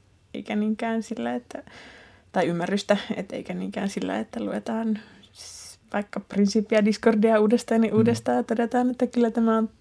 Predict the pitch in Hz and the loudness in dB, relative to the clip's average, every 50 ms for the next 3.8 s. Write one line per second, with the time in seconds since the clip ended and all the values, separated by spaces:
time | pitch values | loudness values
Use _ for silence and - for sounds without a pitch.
0 | _ _ - - 220 214 _ - 214 - _ _ - - - - - - - - | _ _ -4 -4 -4 -4 _ -8 -8 -8 _ _ -20 -20 -20 -20 -20 -20 -20 -20
1 | - - - - - - - _ _ _ _ _ _ _ _ _ _ _ _ _ | -20 -20 -20 -20 -20 -20 -20 _ _ _ _ _ _ _ _ _ _ _ _ _
2 | _ _ _ _ _ _ _ _ _ _ _ _ - _ _ - 208 196 - - | _ _ _ _ _ _ _ _ _ _ _ _ -20 _ _ -4 -2 -2 -2 -4
3 | - - - 208 - - 196 180 - 185 180 180 180 190 196 | -8 -14 -16 -12 -2 0 0 0 2 0 0 2 2 2 0